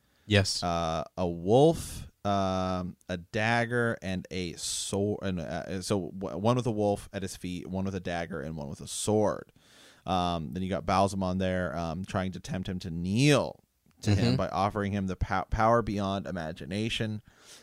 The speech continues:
Speaker 2: um, and threatens him with eternal pain if he refuses.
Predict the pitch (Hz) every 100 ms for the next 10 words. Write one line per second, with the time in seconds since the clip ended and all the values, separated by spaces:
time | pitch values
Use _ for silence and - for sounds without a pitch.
0 | _ 76 76 73 71 - 85 - - 101
1 | 113 117 123 110 123 110 107 110 104 -
2 | 90 - - - - 95 98 98 98 -
3 | - - 87 90 90 85 90 90 - 78
4 | 82 78 76 - - - 107 117 123 123
5 | 110 82 57 50 50 - -